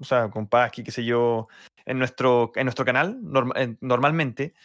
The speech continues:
Y es por lo mismo que dice Pasky, de repente el tema del trabajo, eh, te consume mucho tiempo y no te da tiempo como para que tú puedas estar en directo jugando. Y a mí, al menos yo personalmente, no he querido, o sea, no quisiera tener un canal donde hiciera directo una vez al mes, ¿me entiendes?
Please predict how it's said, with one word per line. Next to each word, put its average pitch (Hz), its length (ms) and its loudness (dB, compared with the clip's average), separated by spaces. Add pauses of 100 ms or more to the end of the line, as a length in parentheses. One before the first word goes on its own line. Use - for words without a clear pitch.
(320)
Y - 80 -4
es 156 80 0
por 175 100 2
lo 156 60 4
mismo 160 180 2
que 170 80 0
dice 165 180 0
Pasky, 139 460 -4
de 120 160 -4
repente 135 540 -2
el 120 100 -4
tema 135 200 0
del 120 100 -4
trabajo, 143 680 2
eh, 120 380 -2
te 123 60 -4
consume 131 260 -4
mucho 135 260 -2
tiempo 127 360 -2
y 113 140 -4
no 117 120 -4
te 117 80 -4
da 123 160 4
tiempo 143 200 -6
como 135 160 0
para 131 140 2
que 127 80 -2
tú 127 80 -10
puedas 135 160 0
estar 139 180 -2
en 139 60 -6
directo 131 300 -4
jugando. 131 580 -2 (260)
Y 120 160 2
a 117 60 4
mí, 139 220 0
al 139 120 2
menos 160 280 2
yo 156 80 2
personalmente, 160 540 -2
no 156 80 0
he 135 40 -2
querido, 135 420 0
o 123 80 -4
sea, 139 140 -4
no 127 100 -2
quisiera 139 460 -4 (260)
tener 127 200 0
un 160 80 -2
canal 139 420 0
donde 135 260 0
hiciera 135 220 0
directo 139 300 -2
una 139 80 4
vez 139 100 4
al 120 120 0
mes, 113 160 -2
¿me 110 80 0
entiendes? 208 280 -4